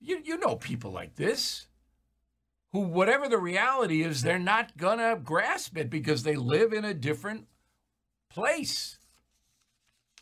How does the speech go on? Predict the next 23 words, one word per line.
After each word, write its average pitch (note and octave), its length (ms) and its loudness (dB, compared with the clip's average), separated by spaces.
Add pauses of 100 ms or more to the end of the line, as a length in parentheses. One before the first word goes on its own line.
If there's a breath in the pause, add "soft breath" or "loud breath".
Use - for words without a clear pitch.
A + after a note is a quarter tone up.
(640)
Now, D3 300 2
one D#3+ 220 -4
of C4+ 100 -6
the G3+ 80 -2
reasons D3+ 560 -4
that A#2+ 240 -4 (840)
it C#3+ 120 -2
was B2+ 180 -2
hard D#3+ 720 2
to C3+ 80 -12
even B2 320 -2
lock D3+ 440 -2
in D3 520 -6 (720)
on C3 160 -2
what C3 160 0
President A#2+ 440 0
Biden A2+ 360 2
was G2+ 180 -8
saying C#3+ 540 -4
is A#2+ 160 -6
because D3+ 380 -4
he C#3+ 120 -8
speaks - 1040 -10